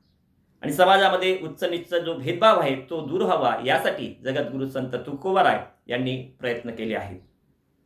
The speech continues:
जगद्गुरू संत तुकोबाराय हे केवळ टाळकुटे आणि मंदिरात जाऊन पूजा अर्चना करणारे नव्हते, तर समाजामध्ये शूरत्व, वीरत्व आणि क्षत्रियत्व निर्माण करणारे एक समाजसुधारक संत होते.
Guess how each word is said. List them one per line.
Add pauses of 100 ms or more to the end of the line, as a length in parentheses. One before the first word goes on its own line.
(840)
जगद्गुरू
संत
तुकोबाराय (220)
हे
केवळ (200)
टाळकुटे
आणि
मंदिरात
जाऊन
पूजा
अर्चना
करणारे
नव्हते, (260)
तर (500)
समाजामध्ये (180)
शूरत्व,
वीरत्व
आणि
क्षत्रियत्व
निर्माण
करणारे (180)
एक (440)
समाजसुधारक
संत
होते.